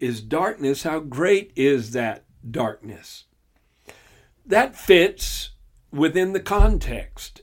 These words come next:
It has the same contextual meaning as the verses before and the verses after. And, and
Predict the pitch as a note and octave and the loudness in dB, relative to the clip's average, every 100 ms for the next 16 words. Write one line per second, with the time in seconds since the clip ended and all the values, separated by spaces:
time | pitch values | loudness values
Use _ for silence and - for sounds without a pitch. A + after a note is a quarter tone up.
0 | - C3 B2+ - - C#3 C3 C3 A2+ B2 | -2 2 2 -2 -8 -4 -4 -4 -8 -10
1 | A#2 - B2+ B2 C3+ C#3+ E3 C#3 B2+ B2 | -10 -8 -6 -6 -6 -8 -10 -8 -10 -10
2 | - C3+ B2 C3 B2 A#2 A2+ B2 C3 A2+ | -12 -6 -4 -2 -2 -2 -2 -4 -6 -8
3 | A#2 - A#2 A#2 _ - - _ _ _ | -10 -10 -12 -14 _ -20 -20 _ _ _
4 | B2+ D3 C#3+ D#3+ A#2+ D3 C#3 C#3+ D#3 E3 | -4 -2 -2 -4 -4 -4 0 2 4 4
5 | - E3 F#3+ G3 D3 C#3 C3+ - B2+ - | 0 -4 -2 -2 2 2 2 -2 -8 -10
6 | - D#3+ F3 - A#2 A#2 D3 - F3+ | -8 -6 -6 -8 -10 -8 -8 -8 -8